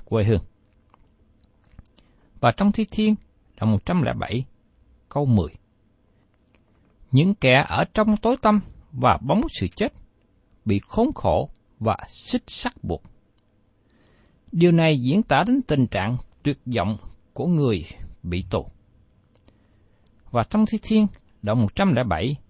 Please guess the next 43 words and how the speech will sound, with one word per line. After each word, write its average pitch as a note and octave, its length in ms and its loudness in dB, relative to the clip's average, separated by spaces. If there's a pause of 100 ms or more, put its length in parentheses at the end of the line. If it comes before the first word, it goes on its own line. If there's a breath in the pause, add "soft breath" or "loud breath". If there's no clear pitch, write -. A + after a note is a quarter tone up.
(140)
câu E3 200 -2
mười G#2 200 2
một E2 280 -4
đến D#3 140 -2
mười A#2 180 0
sáu. C3+ 320 -4 (1120)
"Bởi B2+ 300 2
vì D#3+ 320 0
đã G#2+ 260 -2
bội A#2+ 360 2
nghịch D3 380 2
lời C#3+ 420 0
Đức E3 160 -4
Chúa C4 140 -2
Trời G#2 360 2
và F2 100 -4 (100)
khinh G#3+ 300 2
dễ G2+ 260 0
sự F2+ 200 -6 (100)
khuyên G3+ 340 0
dạy D#2 240 -4
của - 160 -10
Đấng D3 220 0
Chí - 200 -4
Cao. C#3+ 220 -2 (800)
Nhân G#3 220 4
đó, G#3 220 4 (340)
Ngài C3+ 180 4
lấy F3 120 2 (120)
sự B2+ 100 -6
lao G#3 260 2
khổ A2+ 480 -4 (140)
hạ G2+ 240 0
lòng A#2 260 -2
họ D#2+ 200 -8
xuống, G3 280 -2 (440)
họ F2 240 -2 (100)
vấp - 180 -4
ngã, E2+ 340 -2 (140)
không G#3 240 0
ai G3+ 140 4
giúp A#3 140 -6
đỡ. F2+ 200 0